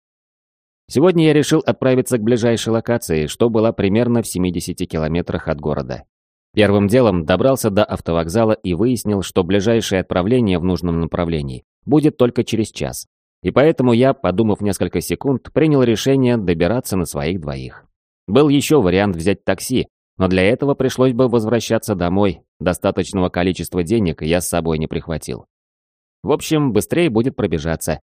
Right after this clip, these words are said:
Тем более вчера я наглядно убедился, что скорость моего бега не намного уступает колесному транспорту. К тому же я мог передвигаться по любой местности, а где именно расположена локация, я не знал.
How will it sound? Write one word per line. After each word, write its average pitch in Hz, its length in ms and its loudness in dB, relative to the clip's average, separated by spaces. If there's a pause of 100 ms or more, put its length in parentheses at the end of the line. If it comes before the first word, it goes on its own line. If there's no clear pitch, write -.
(180)
Тем 110 160 0
более 143 320 4
вчера 139 280 0
я 123 140 2
наглядно 117 460 2
убедился, 110 580 0
что 78 240 -4
скорость 135 480 0
моего 117 300 2
бега 120 340 0
не 117 240 2
намного 113 400 2
уступает 95 640 -2
колесному 78 500 -4
транспорту. - 640 -12 (440)
К - 60 -20
тому 95 280 2
же 78 160 -2
я 80 160 0
мог 95 260 0
передвигаться 98 640 0
по - 80 -6
любой 95 300 2
местности, 95 540 -4 (440)
а 101 120 0
где 110 160 4
именно 139 420 2
расположена 101 560 0
локация, 101 560 -2
я 76 200 -4
не 104 100 -6
знал. 71 340 -12